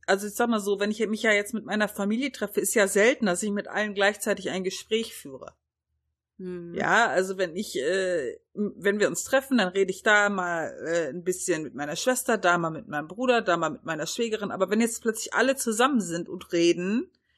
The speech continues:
Speaker 1: dann ist es echt schwer.
Speaker 2: Ja.
Speaker 1: Und wenn du dann, äh, noch die Konstellation hast, dass du auch,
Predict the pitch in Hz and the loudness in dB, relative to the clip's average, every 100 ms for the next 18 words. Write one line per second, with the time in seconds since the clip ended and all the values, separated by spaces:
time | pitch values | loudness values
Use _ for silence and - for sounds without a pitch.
0 | _ - 202 214 220 - - 202 - - | _ -2 0 0 -2 -2 0 0 -2 -4
1 | - 143 135 - _ _ _ _ _ _ | 0 0 -2 -10 _ _ _ _ _ _
2 | 175 175 175 - _ _ _ 190 202 220 | -12 -10 -10 -14 _ _ _ 0 2 4
3 | 214 202 190 123 185 202 - 208 226 220 | 2 0 -2 -6 -4 -6 -8 -6 -4 -2
4 | 214 185 190 226 220 208 208 196 208 98 | 2 2 2 0 0 -2 -4 -4 -2 0
5 | 170 180 | 0 0